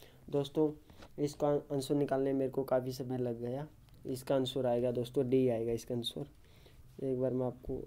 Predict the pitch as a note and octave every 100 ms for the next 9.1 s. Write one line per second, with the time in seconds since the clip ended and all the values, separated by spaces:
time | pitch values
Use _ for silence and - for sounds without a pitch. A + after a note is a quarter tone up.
0 | - B2 - B2+ B2+ B2 B2+ B2 A#2+ A#2
1 | A2+ - C3 C3 B2+ B2+ B2+ B2 A#2+ A#2+
2 | A#2 D3+ D3+ - - - - C3+ C#3 C#3+
3 | D3 D3 - C3 C3 C3+ C3+ C3+ C3 B2+
4 | B2+ C3+ C3+ C#3 C#3 B2+ C3 C3 C3 B2+
5 | B2 B2 - - - - C3 B2+ C#3 C#3+
6 | C3 A#2+ A#2 C#3 D3 C#3 C3 C3 B2+ A#2+
7 | A#2+ B2+ B2+ B2+ B2 A#2+ A#2 A#2 A#2+ C3
8 | C3 A#2+ B2+ A#2+ A#2+ A#2+ A#2+ A#2 A2+ A#2+
9 | C3